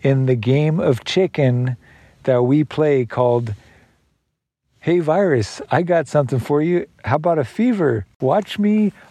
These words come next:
boil myself alive in order to kill you." And guess who bats last? Guess who laughs all the way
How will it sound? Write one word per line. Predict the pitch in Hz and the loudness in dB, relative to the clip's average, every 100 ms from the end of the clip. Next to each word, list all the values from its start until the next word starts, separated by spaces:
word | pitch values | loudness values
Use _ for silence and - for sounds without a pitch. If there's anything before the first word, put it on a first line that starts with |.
| 135 | -2
boil | 120 180 196 190 | 0 2 2 2
myself | 185 165 - 170 156 - | 0 0 0 0 0 0
alive | 147 139 147 135 123 139 | 0 2 2 0 -2 -4
in | 139 | 0
order | 147 139 | 0 0
to | |
kill | 127 - 160 | -4 0 0
you." | 160 170 120 90 - - - | 2 2 0 -2 -12 -18 -2
And | 135 127 | 0 2
guess | 131 139 - - - - - | 2 0 -2 -14 -18 -20 -6
who | - 135 139 135 _ _ | 0 2 2 0 _ _
bats | 123 120 127 - - | 0 0 -2 -8 -4
last? | 123 131 120 98 - | 0 2 0 -4 -4
Guess | 117 151 - - _ | 0 0 -4 -18 _
who | - 151 160 208 - | -2 2 2 -2 -2
laughs | 123 131 135 120 - - - - - - - _ _ _ _ _ _ _ _ _ _ _ _ _ _ _ _ _ _ _ _ _ | 2 4 2 0 -6 -14 -18 -20 -20 -20 -20 _ _ _ _ _ _ _ _ _ _ _ _ _ _ _ _ _ _ _ _ _
all | 139 156 | 0 2
the | 170 | 2
way | 165 131 117 131 143 | 2 2 2 0 -2